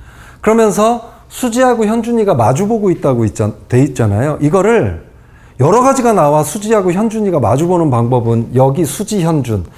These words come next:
현준, 수지, 현준, 수지, 수지, 현준 막 이렇게 나오잖아요. 그러니까 원탁이니까 하나를 고정을 시켜. 그냥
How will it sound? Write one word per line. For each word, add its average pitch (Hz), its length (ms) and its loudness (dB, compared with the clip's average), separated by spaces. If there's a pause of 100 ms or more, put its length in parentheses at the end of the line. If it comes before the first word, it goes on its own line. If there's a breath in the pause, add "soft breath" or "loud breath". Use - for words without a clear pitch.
(140 loud breath)
현준, 208 400 0
수지, 117 340 -4 (180 loud breath)
현준, 220 340 0
수지, 185 300 -4
수지, 190 320 -4
현준 127 200 0
막 180 80 4
이렇게 214 180 2
나오잖아요. 165 960 0 (1080 loud breath)
그러니까 127 200 0
원탁이니까 151 540 -2
하나를 165 460 -4
고정을 151 440 -2
시켜. - 360 -6
그냥 95 480 -6